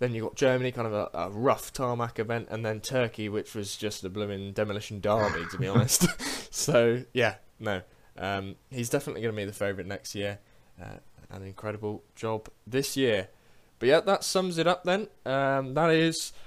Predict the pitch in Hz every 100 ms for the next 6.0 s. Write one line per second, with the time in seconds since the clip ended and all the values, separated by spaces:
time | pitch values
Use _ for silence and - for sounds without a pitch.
0 | - - 143 - 180 170 160 165 151 151
1 | 143 - 143 139 135 127 135 139 139 135
2 | 117 110 - 104 101 101 101 - - _
3 | _ - 104 107 - 107 110 117 120 -
4 | 127 135 143 127 131 _ - 160 - 131
5 | 131 - 120 110 110 101 101 - 98